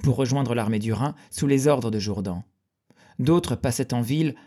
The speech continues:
allant plus loin entre Mayence et Düsseldorf, rejoindre l'armée d'observation commandée par Bernadotte. Ces vieilles troupes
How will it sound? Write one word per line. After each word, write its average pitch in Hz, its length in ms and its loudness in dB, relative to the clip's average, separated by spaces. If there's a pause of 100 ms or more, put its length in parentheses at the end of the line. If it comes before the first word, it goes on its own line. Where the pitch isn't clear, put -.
(120)
allant 127 240 2
plus - 240 -2
loin 117 320 0
entre 131 240 -4
Mayence 131 520 0
et 131 120 0
Düsseldorf, 107 760 -4 (140)
rejoindre 123 480 -2
l'armée 113 260 -2
d'observation 104 720 -4 (220)
commandée 143 360 2
par 113 200 -4
Bernadotte. 104 680 -4 (1000)
Ces - 160 -2
vieilles 139 240 2
troupes - 340 -2